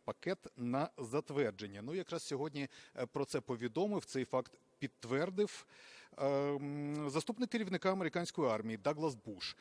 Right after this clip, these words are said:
Каже: тут процитую, "Планують у цьому новому пакеті пр-, просити гроші не тільки на виробництво військової техніки, але і для нарощування виробництва і закупок боєприпасів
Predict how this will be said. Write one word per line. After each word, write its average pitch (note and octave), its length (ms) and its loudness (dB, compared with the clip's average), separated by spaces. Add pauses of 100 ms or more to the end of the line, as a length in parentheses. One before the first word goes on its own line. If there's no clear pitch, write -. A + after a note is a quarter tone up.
(140)
Каже: G#3 340 4 (120)
тут F3 180 0
процитую, E3 560 0
"Планують G3 560 0
у D#3 100 -4
цьому F3+ 400 -2
новому D#3 480 0
пакеті A#2 500 -2
пр-, B2+ 220 -2
просити C#3+ 440 -2
гроші C3+ 460 2 (200)
не C#3 120 -2
тільки C#3 280 -4
на B2+ 100 2
виробництво B2+ 540 -2
військової D#3+ 400 -2
техніки, A3+ 540 -2
але E3+ 380 2
і E3 140 -6
для E3+ 200 0
нарощування D3+ 640 0
виробництва D#3+ 680 -4
і F#3+ 100 -6
закупок - 640 -6 (200)
боєприпасів D#3+ 920 0